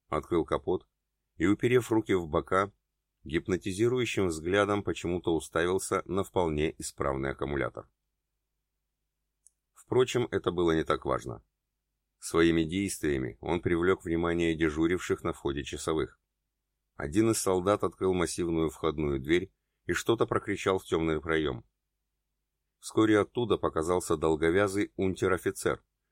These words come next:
повертел головой влево-вправо и увидел машину с поднятым капотом. Слегка прихрамывающей походкой он приблизился к майору Дамфельду и, щелкнув каблуками,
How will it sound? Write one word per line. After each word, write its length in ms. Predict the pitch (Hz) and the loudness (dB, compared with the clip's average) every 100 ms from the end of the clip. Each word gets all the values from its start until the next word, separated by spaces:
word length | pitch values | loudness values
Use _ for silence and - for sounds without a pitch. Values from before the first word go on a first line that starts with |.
| _ - | _ -6
повертел 480 | 71 73 69 78 | 0 0 0 -2
головой 480 | 67 71 71 73 71 | 0 0 0 2 0
влево-вправо 880 | - 76 71 64 64 71 71 87 101 _ _ _ _ _ - | 0 -2 0 -2 -6 -4 -2 0 -2 _ _ _ _ _ -2
и 60 | 107 | 2
увидел 440 | 120 123 120 123 | 2 2 4 4
машину 580 | 127 120 80 76 76 - | 4 2 0 0 -2 -6
с 140 | - - | -20 -6
поднятым 440 | 76 69 76 87 | -2 -2 -2 -2
капотом. 500 | 82 - 67 64 58 _ _ _ _ _ _ _ _ _ _ _ | -4 -4 -4 -4 -10 _ _ _ _ _ _ _ _ _ _ _
Слегка 440 | - 78 73 80 | -8 -2 -2 -2
прихрамывающей 760 | 73 76 - 76 69 67 67 69 | -2 -2 -2 -2 0 -2 -4 -4
походкой 640 | - 62 69 - 85 92 _ _ _ _ | -6 -6 -6 -4 -4 -4 _ _ _ _
он 160 | - 104 | 0 2
приблизился 640 | 117 113 113 107 107 104 | 2 2 0 2 2 2
к 60 | - | -2
майору 340 | 92 90 90 | 0 2 0
Дамфельду 640 | 87 104 95 78 67 60 - _ _ _ | 2 0 2 -2 -2 -6 -8 _ _ _
и, 140 | - 85 | -10 -8
щелкнув 500 | - 98 90 90 - | 0 2 2 0 -2
каблуками, 640 | 78 76 76 87 95 101 | -4 -4 -2 0 0 -2